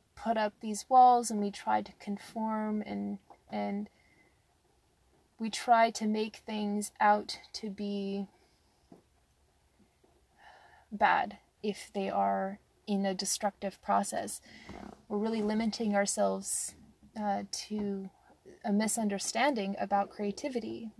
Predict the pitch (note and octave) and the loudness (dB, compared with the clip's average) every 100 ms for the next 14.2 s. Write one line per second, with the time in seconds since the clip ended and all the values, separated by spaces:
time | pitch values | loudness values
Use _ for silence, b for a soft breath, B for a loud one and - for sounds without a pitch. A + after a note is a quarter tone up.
0 | - G#3 G3+ G3+ G3+ - G3+ - B3 - | -8 -4 -2 -2 -4 -6 -4 0 -2 -2
1 | - F#3+ F#3+ G3 - _ _ _ G#3 F#3+ | -6 -6 -6 -8 -12 _ _ _ -8 -6
2 | - G#3 G3 - - - b b b b | -4 -4 -4 -8 -10 -12 b b b b
3 | b b b - G3 G3 F#3 F#3+ G3 - | b b b -10 -6 -4 -6 -6 -10 -8
4 | G3+ - G3+ - G3+ G3 G3 F#3+ - G3 | -4 -2 -2 -2 -2 -2 -4 -6 -8 -6
5 | F#3+ - G#3 G3+ - - _ _ - - | -6 -4 -4 -4 -6 -18 _ _ -20 -20
6 | _ _ _ _ _ _ _ _ _ b | _ _ _ _ _ _ _ _ _ b
7 | b b b - G3+ F3+ A3 G3+ - G#3+ | b b b -14 -12 -6 -4 -2 -2 -2
8 | G#3 G#3 G#3+ G3+ G3+ G3 G3+ G#3 G3 F#3+ | -2 -4 -6 -4 -2 -2 -4 -6 -6 -6
9 | G3 G#3+ G3 F#3+ - - G#3+ G#3+ G3 F#3+ | -4 -4 -2 -2 -2 -2 -2 -2 0 0
10 | F#3+ F#3+ F#3+ G3 A3+ C4+ - A3+ G#3+ G#3 | -2 -6 -8 -4 -2 -2 -2 -2 -2 -2
11 | G3 G#3+ G3+ G3 G3+ G3 F#3+ F#3+ F#3+ - | -4 -4 -4 -4 -4 -4 -4 -6 -6 -6
12 | F#3+ G3 G3+ G#3 F3+ G3 _ _ _ _ | -6 -8 -8 -10 -12 -16 _ _ _ _
13 | b b b b - G3+ - - G#3 G3 | b b b b -12 -6 -4 -2 0 0
14 | G3 - | -2 -10